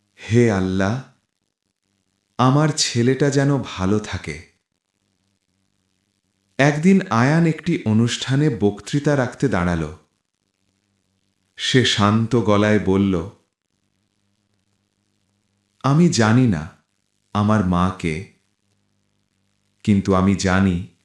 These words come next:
আমার জীবনের শুরুটা ছিল খুব কঠিন।" পুরো জায়গাটা নিস্তব্ধ হয়ে গেল। ভিড়ের মধ্যে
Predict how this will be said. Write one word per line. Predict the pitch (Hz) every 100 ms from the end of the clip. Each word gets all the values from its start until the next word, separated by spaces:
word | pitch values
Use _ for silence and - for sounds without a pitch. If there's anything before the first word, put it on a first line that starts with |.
| _ _ _ _ -
আমার | 117 123 143
জীবনের | 120 123 123 131 135
শুরুটা | - - 113 120 120
ছিল | 127 - 110 101 95 - _ _ -
খুব | - 156 156 151
কঠিন।" | - 98 - 92 76 73 - _ _ _ _ _ _ _ _ _ _ _ _ 101 _ _ _ _ _ _ _ _ -
পুরো | 151 170 190
জায়গাটা | - 123 127 131 156 156
নিস্তব্ধ | 131 113 - - 139 135 104
হয়ে | 113 95 90 80
গেল। | 78 73 76 - _ _ _ _ _ _ _ _ _ _ _ _ 101
ভিড়ের | 87 85 131 156 165
মধ্যে | 160 160 120 110 98 127